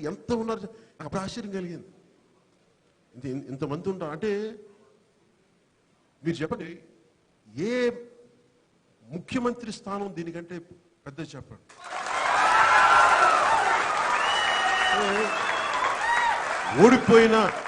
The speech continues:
ఓడిపోయిన వ్యక్తికి ప్రజా సమస్యల మీద వస్తే ఇంత ప్రేమతో తీసుకుంటారంటే నేను భగవంతుడికి ఇన్ని క్ష-, అంటే అనుక్షణం మోకరిల్లే కదా మన గుండె, నుంచోనే ఉన్నాను కానీ నేను అనుక్షణం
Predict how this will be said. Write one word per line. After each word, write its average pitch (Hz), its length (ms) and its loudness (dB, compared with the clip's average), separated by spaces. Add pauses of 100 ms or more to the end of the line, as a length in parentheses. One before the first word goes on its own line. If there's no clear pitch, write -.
(1400)
ఓడిపోయిన 269 460 8
వ్యక్తికి 214 580 2 (1160)
ప్రజా 220 300 -2
సమస్యల 226 460 -2
మీద 208 160 0
వస్తే 170 640 -4
ఇంత 151 240 -10
ప్రేమతో 190 220 -8
తీసుకుంటారంటే 170 800 -8
నేను 120 280 -8 (1200)
భగవంతుడికి 190 580 -6 (720)
ఇన్ని 196 340 -10
క్ష-, - 440 -14
అంటే 165 180 -10
అనుక్షణం 202 600 -6
మోకరిల్లే 185 400 -8
కదా 143 120 -10
మన 131 180 -8
గుండె, 123 220 -12
నుంచోనే 175 360 -2
ఉన్నాను 185 340 0
కానీ 165 600 -6 (800)
నేను 127 140 -10
అనుక్షణం 185 580 -8